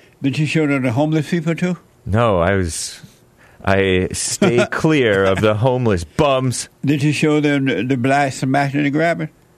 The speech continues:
Speaker 2: No, sirree, Bob.
Speaker 1: You didn't show that either?
Speaker 2: I avoid, I do not go into the area where they're getting smashed and grabbed.
Speaker 1: Amazing.
Speaker 2: That's,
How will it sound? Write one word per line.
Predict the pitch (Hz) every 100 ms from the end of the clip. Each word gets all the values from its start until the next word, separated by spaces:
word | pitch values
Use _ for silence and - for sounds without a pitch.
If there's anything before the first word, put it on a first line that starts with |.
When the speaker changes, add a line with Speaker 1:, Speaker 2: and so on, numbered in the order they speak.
| _ _ _ -
Speaker 2:
No, | 92 110 120
sirree, | - - 123 123 131
Bob. | 117 135 151 127
Speaker 1:
You | 139
didn't | 147 135
show | 143
that | 143 139
either? | 143 139 131 _ _ _ _ _ -
Speaker 2:
I | 104 104
avoid, | 101 87 120 135 135 120 _ -
I | 113
do | 127 117
not | 135 160 123
go | 143 143
into | 131
the | 123
area | 110 120 104 98
where | 95 98 98
they're | 95 92
getting | 87 107 98
smashed | - 101 104 104 -
and | 90
grabbed. | 95 95 82 76 - _ _ _ 165
Speaker 1:
Amazing. | 202 214 190 151 127 95
Speaker 2:
That's, | 98 113 - -